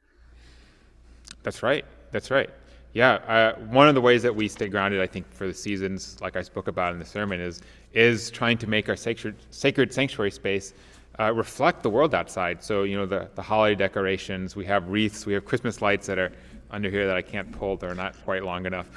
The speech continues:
but they're all over. There's, they're bright and they're shining to make us feel like when we enter this space, it's, it, uh, reflects the world outside and lets us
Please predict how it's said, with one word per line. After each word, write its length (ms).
but 140
they're 160
all 160
over. 460
There's, 180
they're 180
bright 420
and 160
they're 120
shining 420
to 80
make 180
us 140
feel 160
like 160
when 100
we 120
enter 220
this 160
space, 420
it's, 380
it, 340
uh, 160
reflects 420
the 100
world 280
outside 460
and 120
lets 240
us 240